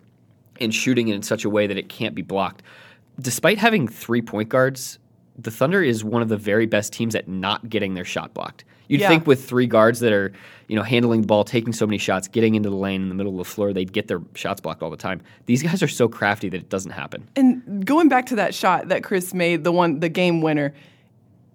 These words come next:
Speaker 2: there are only a select few players in the N B A history who can pull off a shot like that. That's, he's six foot
Speaker 1: One?
Speaker 2: s-, one
Speaker 1: Yeah.
Speaker 2: on a good day with shoes. Like, he,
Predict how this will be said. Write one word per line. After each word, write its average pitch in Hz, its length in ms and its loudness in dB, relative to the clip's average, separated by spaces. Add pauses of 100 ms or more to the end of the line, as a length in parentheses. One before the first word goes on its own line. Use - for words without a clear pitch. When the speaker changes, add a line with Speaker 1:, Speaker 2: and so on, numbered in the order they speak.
(300)
Speaker 2:
there 226 320 6
are - 160 4
only 175 440 2 (220)
a 170 60 -4
select 165 580 0
few 180 280 -4
players 165 600 -2 (200)
in 165 300 2
the 156 280 -6
N 170 220 4
B 165 240 0
A 151 320 2 (100)
history - 840 -4 (100)
who 233 160 4
can 202 220 0
pull 185 260 2
off 147 220 4
a - 40 0
shot - 300 -4
like - 240 -10
that. - 220 -6 (320)
That's, 220 320 6 (260)
he's - 460 0
six - 420 -2
foot - 240 -2 (1120)
Speaker 1:
One? 135 280 4
Speaker 2:
s-, 190 140 2
one 277 500 4
Speaker 1:
Yeah. - 220 8
Speaker 2:
on 302 140 10
a 277 60 10
good 247 280 4
day 277 240 6
with 262 220 2
shoes. 269 400 6
Like, 233 240 4 (240)
he, 277 400 4